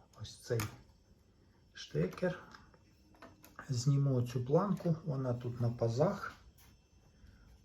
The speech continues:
Ось на цих зараз з двох сторін її вийму. А, можна навіть зняти оцей шлейф, оцей.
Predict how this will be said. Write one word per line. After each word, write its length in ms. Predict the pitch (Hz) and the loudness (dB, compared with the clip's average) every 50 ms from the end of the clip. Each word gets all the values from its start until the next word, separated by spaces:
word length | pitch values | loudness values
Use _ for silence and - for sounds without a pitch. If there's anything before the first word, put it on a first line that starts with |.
| - | -10
Ось 260 | - 151 123 - - - | -8 -6 -6 -4 -2 0
на 160 | 131 127 127 | 0 0 0
цих 360 | - - 131 120 120 - - - - - - | 0 2 2 2 2 2 -2 -10 -14 -12 -8
зараз 540 | 127 117 120 117 117 117 113 110 - - - - - - | -4 -2 0 0 0 0 -2 -2 -4 -8 -12 -14 -12 -6
з 160 | 135 120 110 | -4 -4 -2
двох 260 | 107 123 131 127 123 | 0 0 0 0 0
сторін 480 | - - - 131 127 123 123 123 117 117 | -4 -4 -2 0 2 4 6 6 6 4
її 160 | 117 117 120 | 4 2 2
вийму. 440 | 120 143 180 208 196 190 196 190 160 - - - - - - - - - - - - - - - - - - - - - - - - - - - - - - - - - - - - - | 2 2 4 4 4 4 4 4 2 0 -4 -8 -8 -8 -8 -8 -12 -12 -14 -16 -20 -20 -20 -20 -20 -20 -20 -20 -20 -20 -20 -20 -20 -20 -20 -20 -20 -20 -20 -20 -20 -20 -20 -20 -12 -8
А, 420 | 127 123 120 117 113 110 107 101 95 - - - - | -4 -4 -2 -2 -2 -2 -4 -4 -6 -10 -14 -10 -4
можна 420 | 131 127 127 120 107 98 110 113 110 | -2 0 2 2 2 2 2 2 2
навіть 540 | 110 117 120 120 117 110 107 101 - - - - - - - - - | 4 4 4 4 2 2 0 -2 -4 -8 -14 -16 -18 -20 -20 -12 -8
зняти 540 | 123 117 107 120 123 120 113 110 - - 113 | -6 -2 0 2 4 4 4 2 -2 -4 -4
оцей 540 | 107 104 - - - - 127 127 131 120 - - | -4 -4 -4 -6 -4 -2 -2 -2 -2 -4 -8 -10
шлейф, 680 | - - - - 156 165 170 165 156 - - - - - - - _ - - - - _ - - - - - - _ _ - - - - - - - - - - - - - | -10 -8 -2 2 2 4 4 4 2 0 -4 -14 -18 -18 -20 -20 _ -20 -20 -20 -20 _ -20 -20 -20 -20 -20 -20 _ _ -20 -20 -20 -20 -20 -20 -20 -20 -20 -20 -12 -4 -2
оцей. 600 | 127 120 - - - - 131 135 151 165 170 | -2 -2 -2 -4 -2 0 2 2 4 4 2